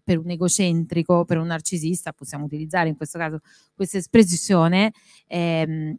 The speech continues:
manipolare una donna che soprattutto nell'immaginario anche collettivo, no, è una donna forte, una donna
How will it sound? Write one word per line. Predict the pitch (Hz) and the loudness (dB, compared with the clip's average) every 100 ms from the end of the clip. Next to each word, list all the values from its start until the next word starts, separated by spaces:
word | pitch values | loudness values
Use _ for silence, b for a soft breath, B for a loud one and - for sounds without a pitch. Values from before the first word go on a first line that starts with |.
| - | 2
manipolare | 208 202 185 226 170 175 202 208 - | 4 6 6 4 4 2 2 0 0
una | 190 214 | -2 2
donna | 185 170 196 214 | 4 4 2 0
che | 165 | -2
soprattutto | 185 175 240 - 175 208 | -6 -8 -8 -6 -6 -2
nell'immaginario | 175 160 156 156 220 381 180 | -4 -4 -6 -6 -6 0 2
anche | 165 151 | 2 0
collettivo, | 156 170 208 - 180 190 165 | 0 2 0 -2 -2 0 2
no, | 170 | 0
è | 220 | 0
una | 160 | -2
donna | 165 160 156 | -2 -2 -2
forte, | 190 190 180 - | 2 2 2 -4
una | 156 160 | -8 -4
donna | 165 165 160 | -2 -2 -6